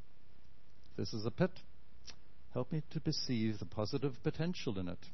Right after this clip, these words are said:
Help me to understand what's going on and how together we can get through it."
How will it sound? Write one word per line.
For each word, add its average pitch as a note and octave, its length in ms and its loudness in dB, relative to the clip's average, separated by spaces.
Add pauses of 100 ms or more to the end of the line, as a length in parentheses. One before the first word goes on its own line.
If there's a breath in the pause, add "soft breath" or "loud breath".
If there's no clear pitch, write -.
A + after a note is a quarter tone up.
(240)
Help G2 180 -2
me G#2 80 0
to G#2+ 120 -2
understand G#2 600 0
what's E2+ 380 0
going G#2+ 400 4
on F#2+ 380 2 (560 loud breath)
and F2+ 140 -2
how G2+ 160 2
together F2+ 380 0
we E2+ 180 -2
can - 140 -4
get F2 140 -2
through E2+ 300 -2
it." E2 140 -4